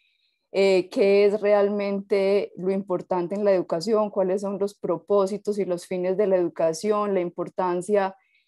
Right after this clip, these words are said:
eh, de los maestros. Entonces, muchas gracias por ser siempre tan inspirador.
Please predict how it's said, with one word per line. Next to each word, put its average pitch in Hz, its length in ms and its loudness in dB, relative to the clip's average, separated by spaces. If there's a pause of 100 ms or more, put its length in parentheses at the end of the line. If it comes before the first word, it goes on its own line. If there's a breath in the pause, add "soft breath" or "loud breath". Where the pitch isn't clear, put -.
(100)
eh, 185 260 2
de 180 140 0
los 180 220 0
maestros. 196 640 0
Entonces, 175 600 -6
muchas 196 480 -2
gracias 196 400 0
por 175 180 -8
ser 180 220 -2
siempre 190 420 -4
tan 185 200 -4
inspirador. 175 800 -2